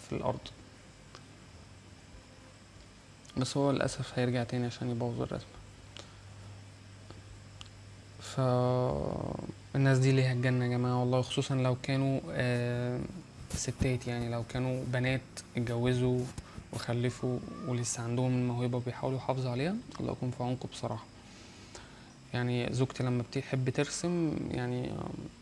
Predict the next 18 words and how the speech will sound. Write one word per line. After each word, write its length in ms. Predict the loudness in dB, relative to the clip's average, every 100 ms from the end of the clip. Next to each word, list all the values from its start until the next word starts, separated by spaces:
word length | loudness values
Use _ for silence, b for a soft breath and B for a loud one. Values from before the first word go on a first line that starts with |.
| -20 -20 -18 -18 -12 -4
الله 160 | 2
يكون 180 | 2 2
في 140 | 0 0
عونها، 220 | 0 -2
يعني 240 | -4 -4 -6
بترسم 400 | -2 0 2 2
على 120 | 2 2
الميكرويف 500 | 0 0 0 0 -2 -14 -12
حرفيًا، 480 | -2 -2 0 0 0
يعني 280 | 0 -2 -4
بتحط 320 | -6 -6 -4
الرسمة 280 | -2 -2 -2
على 60 | -2
الميكرويف 440 | -4 0 0 0 -4 -18 B B B B B B B 0
وترسم 460 | 2 4 2 2
على 100 | 2
الميكرويف 400 | 2 0 0 2
عشان 460 | 2 0 0 0 0